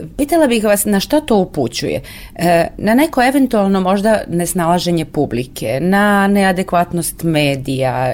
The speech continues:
ili možda i kritičara, na neke nedovoljne kustoske prakse. S druge strane, nije li to tako uzeto zapravo jedan okvir, jedan, e, možda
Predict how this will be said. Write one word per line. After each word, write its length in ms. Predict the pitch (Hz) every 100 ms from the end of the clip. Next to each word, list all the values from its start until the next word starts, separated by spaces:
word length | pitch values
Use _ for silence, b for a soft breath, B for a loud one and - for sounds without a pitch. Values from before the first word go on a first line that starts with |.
| -
ili 180 | 160 151
možda 240 | 147 156
i 80 | 151
kritičara, 720 | - 147 156 147 151 147 147 B B B B -
na 200 | 190 185
neke 460 | 202 196 202 185 - B B
nedovoljne 800 | 175 202 196 175 165 160 165 156 -
kustoske 600 | 277 311 170 - - 143 -
prakse. 420 | 165 - - 175 B B B B
S 80 | -
druge 220 | 311 320
strane, 340 | - 254 320
nije 260 | 294 262 339
li 120 | 294
to 280 | 277 302 - B B B B -
tako 320 | 233 233 -
uzeto 720 | 302 240 277 269 240 - 202
zapravo 520 | 190 202 208 226 196 190
jedan 360 | 190 185 208
okvir, 480 | 185 196 - 147 135
jedan, 340 | 160 170 196 -
e, 280 | 170 - -
možda 300 | 190 180 214